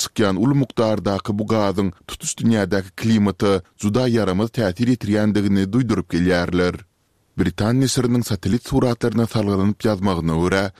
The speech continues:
gazalyp alynýan ýalgyç detgallaryndan has köp Amerikadan, Russiýadan we Türkmenistandan metan gazy syzyp çykýar. Munyň bilen baglylykda ziýanly gazyň iň uly zyňyndysy geçen ýylyň fevralynda Türkmenistanyň Hazar kenarynyň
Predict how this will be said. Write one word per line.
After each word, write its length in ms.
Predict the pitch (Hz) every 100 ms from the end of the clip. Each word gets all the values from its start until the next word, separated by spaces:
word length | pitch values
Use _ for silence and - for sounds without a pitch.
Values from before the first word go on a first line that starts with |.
| _ -
gazalyp 360 | 98 92 92 -
alynýan 400 | 123 110 107 85
ýalgyç 380 | 85 87 107 -
detgallaryndan 720 | 131 - 117 110 110 104 110
has 300 | 98 101 113 -
köp 200 | 127 - - - -
Amerikadan, 840 | 98 87 85 87 90 101 90 90 87 - 95
Russiýadan 640 | 98 - 98 87 95 87 _ _ -
we 200 | 98 117
Türkmenistandan 1000 | - - 101 92 - 92 87 87 110 113 _ _
metan 400 | 92 90 113 131
gazy 400 | 123 110 101 113
syzyp 280 | 110 131 110 -
çykýar. 480 | - - 90 87 80 - _ 82
Munyň 240 | 90 104 127
bilen 220 | 131 127
baglylykda 560 | 131 117 123 117 - 95
ziýanly 380 | 98 95 85 110 123
gazyň 300 | 117 101 95
iň 240 | 131 147 131
uly 120 | 120 101
zyňyndysy 480 | 113 107 95 98 117 90
geçen 280 | 92 - 131
ýylyň 180 | 127 113
fevralynda 720 | 113 107 101 92 85 85 92 - - _
Türkmenistanyň 720 | 107 - 92 90 - 90 98
Hazar 300 | 85 92 135
kenarynyň 540 | - 127 120 110 113